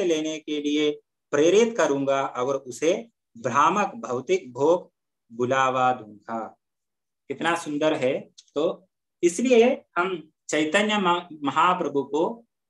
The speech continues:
इतना कृपालु या इतना दयालु बता देते हैं, कृपा करने में श्रेष्ठ,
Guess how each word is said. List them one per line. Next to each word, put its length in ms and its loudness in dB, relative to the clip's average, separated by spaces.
इतना 560 2
कृपालु 760 2
या 140 -2
इतना 520 -2
दयालु 560 0
बता 280 -4
देते 260 -10
हैं, 80 -20
कृपा 380 2
करने 240 -2
में 320 -4
श्रेष्ठ, 720 -2